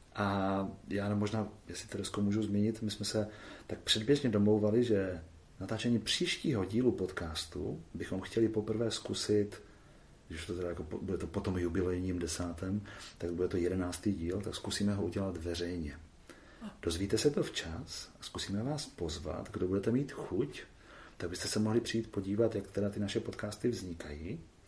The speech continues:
A že to myslíme vážně, tak důkazem je dnešní přítomná tady přísedící Eliška.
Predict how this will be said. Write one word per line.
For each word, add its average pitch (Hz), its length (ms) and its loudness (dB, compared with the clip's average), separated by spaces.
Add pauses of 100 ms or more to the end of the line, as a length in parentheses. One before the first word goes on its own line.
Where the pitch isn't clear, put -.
(400)
A 107 100 0
že 110 100 4
to 127 100 4
myslíme 127 380 4
vážně, 82 720 -6 (520)
tak - 280 -6
důkazem 120 460 0
je 123 140 6 (200)
dnešní 104 360 0
přítomná 113 680 4
tady 104 220 0
přísedící 104 760 -2
Eliška. 85 380 -4